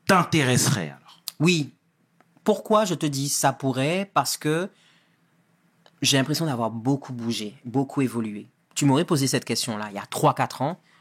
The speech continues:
Speaker 2: je t'aurais dit jamais. En dehors, toujours, machin. Aujourd'hui, j'y crois pas que forcément. Tu te rappelles, on a parlé tout à l'heure de l'interdépendance des stratégies.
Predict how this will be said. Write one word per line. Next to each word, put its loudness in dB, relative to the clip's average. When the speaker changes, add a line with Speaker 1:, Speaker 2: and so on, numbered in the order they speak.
Speaker 2:
je -20
t'aurais -8
dit -14
jamais. 0
En 0
dehors, 0
toujours, -8
machin. -8
Aujourd'hui, 4
j'y 2
crois 0
pas 2
que -6
forcément. -2
Tu -6
te -4
rappelles, 2
on 2
a 0
parlé 0
tout -12
à 0
l'heure 0
de -2
l'interdépendance 0
des -2
stratégies. -4